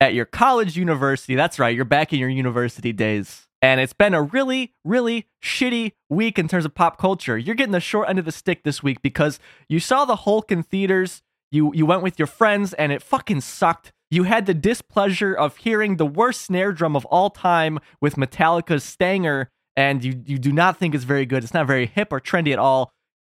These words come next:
Get Metallica out of here. And you just got the new game for the PlayStation,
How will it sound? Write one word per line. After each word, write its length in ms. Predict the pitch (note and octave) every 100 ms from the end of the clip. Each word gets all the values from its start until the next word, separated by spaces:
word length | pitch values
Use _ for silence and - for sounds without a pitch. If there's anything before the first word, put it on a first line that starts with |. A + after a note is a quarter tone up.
| D3
Get 220 | C4+ A#3+
Metallica 560 | E3 - F3 D#3+ - -
out 220 | B2+ C3
of 80 | C3
here. 360 | - C#3 C3+ B2 _ _
And 440 | A#3+ A#3+ A#3+ A#3+ - _ _
you 120 | A#3
just 180 | C#4+ -
got 240 | B3+ A3 E3+
the 60 |
new 160 | F3 A3+
game 240 | F#3 G#3
for 80 | F#3+
the 80 | E3
PlayStation, 720 | - G3 - F3+ F3+ E3+ C3+